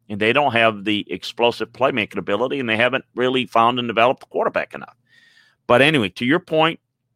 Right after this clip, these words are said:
yes, you can run power football. Yes, you can do that.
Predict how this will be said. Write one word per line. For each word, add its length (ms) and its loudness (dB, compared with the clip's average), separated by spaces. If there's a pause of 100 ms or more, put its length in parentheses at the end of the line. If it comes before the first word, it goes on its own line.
(640)
yes, 640 -2
you 200 -4
can 300 -2
run 240 -2
power 300 0
football. 480 -12
Yes, 420 -2
you 100 -8
can 280 -6
do 180 -6
that. 240 -12